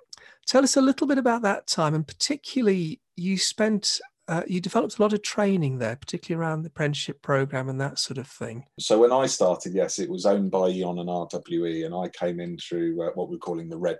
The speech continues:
Speaker 2: Route, um, E.ON. So for those listening that aren't aware, E.ON's corporate colours were red,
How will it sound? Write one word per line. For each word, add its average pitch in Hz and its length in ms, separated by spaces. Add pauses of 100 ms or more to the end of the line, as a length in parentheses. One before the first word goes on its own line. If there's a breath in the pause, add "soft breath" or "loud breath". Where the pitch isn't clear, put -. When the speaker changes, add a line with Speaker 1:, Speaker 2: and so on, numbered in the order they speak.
Speaker 2:
Route, 76 340 (100)
um, 82 220
E.ON. 80 400
So 80 260
for 92 140
those 98 260
listening 87 360
that 87 100
aren't 87 280
aware, 160 340
E.ON's 170 680 (280)
corporate - 400
colours 78 280
were 76 140
red, 78 300